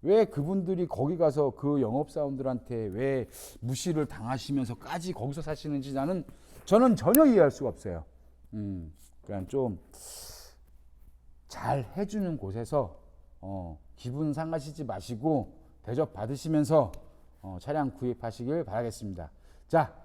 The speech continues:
중간에 좀 쓸데없는 소리를 많이 했는데 사실은 이게 좀 응어리진 게 많아요.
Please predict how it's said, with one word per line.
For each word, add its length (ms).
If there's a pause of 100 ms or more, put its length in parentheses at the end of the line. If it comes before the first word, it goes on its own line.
(120)
중간에 360
좀 120
쓸데없는 420
소리를 220
많이 200
했는데 340
사실은 360
이게 160
좀 180
응어리진 440
게 100
많아요. 680